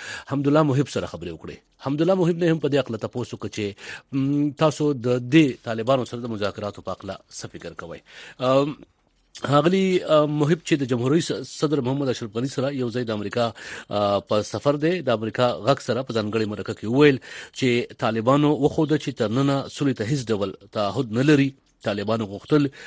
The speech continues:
د سولې په خبرو کې امتیاز ترلاسه کړي او هغوی دا کار وکړو. د هغوی یو ژمنه دا وه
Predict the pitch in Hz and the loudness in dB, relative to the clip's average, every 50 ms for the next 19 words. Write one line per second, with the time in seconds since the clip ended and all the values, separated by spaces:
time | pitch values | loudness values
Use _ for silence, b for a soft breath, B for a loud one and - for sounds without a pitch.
0 | B B - - - - 170 151 113 - - - 104 123 123 117 - - 117 - | B B -8 -4 -2 0 0 2 0 0 -4 -2 -2 0 0 0 -2 -4 -8 -10
1 | 95 101 - - 123 123 113 - - 104 87 92 104 123 123 - 147 - 151 139 | -10 -10 -2 0 0 0 0 -2 -8 -8 -4 -2 -2 0 0 -2 -4 -2 0 0
2 | 135 135 B B B B B 147 147 131 120 131 117 135 135 110 110 101 - - | -2 -2 B B B B B 2 2 4 2 2 2 2 2 2 0 0 0 -2
3 | 98 87 87 92 - - 95 80 - _ _ _ _ - 117 101 123 120 117 139 | -4 -4 -4 -6 -8 -8 -10 -10 -12 _ _ _ _ -6 -4 -2 -2 0 0 0
4 | 139 131 117 110 98 101 107 123 120 107 98 110 123 143 143 139 | 2 2 0 0 -2 0 0 0 0 2 2 4 4 6 4 4